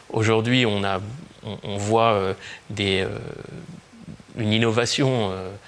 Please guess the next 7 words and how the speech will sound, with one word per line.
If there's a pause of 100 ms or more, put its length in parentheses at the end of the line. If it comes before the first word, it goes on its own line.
(220)
exponentielle (380)
autour
du
sujet, (480)
et,
euh,
plus,